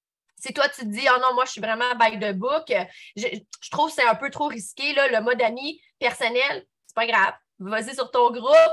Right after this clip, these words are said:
ou juste ouvre-toi un groupe si t'en as pas, là. Mais il y en a beaucoup, beaucoup qui l'ont fait, puis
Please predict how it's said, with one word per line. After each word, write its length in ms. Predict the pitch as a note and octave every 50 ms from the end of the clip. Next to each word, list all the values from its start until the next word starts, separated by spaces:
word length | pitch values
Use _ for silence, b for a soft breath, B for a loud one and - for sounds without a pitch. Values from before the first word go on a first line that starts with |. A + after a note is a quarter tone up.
| D#4+ -
ou 320 | - C#4+ D#4+ E4+ E4+ F4 E4+ B B B B
juste 300 | A3 F#3+ A3+ D#4 D#4+ -
ouvre-toi 420 | - D4 D#4+ - - D4+ C#4+ C#4 B3+
un 20 |
groupe 200 | A3 A#3+ C#4+ D4+
si 140 | - - D4
t'en 160 | - B3+ A#3+
as 100 | A3 G#3+
pas, 220 | G#3+ D4+ D#4+ D4+
là. 240 | G#3 G#3+ G3+ E3 - -
Mais 360 | F#3+ G#3 A3+ B3+ C#4+ D4+ F4+ G#4+ A4 A4+ - _ _ -
il 60 | B3
y 40 | B3
en 160 | B3 B3+ C4+
a 40 | C4
beaucoup, 240 | A3+ D4 D#4 F#4+
beaucoup 240 | F#4 - - - E4+
qui 100 | F4 D#4+ C#4
l'ont 180 | C4 B3+ A3+ A3
fait, 160 | - - - -
puis 180 | - C#4+ E4 F4+